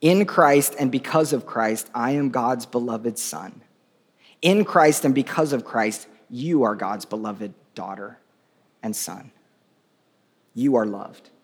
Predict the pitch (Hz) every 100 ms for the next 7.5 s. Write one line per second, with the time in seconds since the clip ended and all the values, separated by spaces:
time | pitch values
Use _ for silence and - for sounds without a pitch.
0 | _ _ _ _ _ _ _ _ _ _
1 | 127 185 - 196 165 147 139 120 117 135
2 | 160 - 165 151 151 - 160 160 - 143
3 | 127 127 123 135 147 151 151 - 139 131
4 | 127 123 110 95 87 - _ _ _ _
5 | _ _ _ _ 123 151 202 160 - 165
6 | 156 - 160 135 131 123 143 175 180 156
7 | 123 123 120 120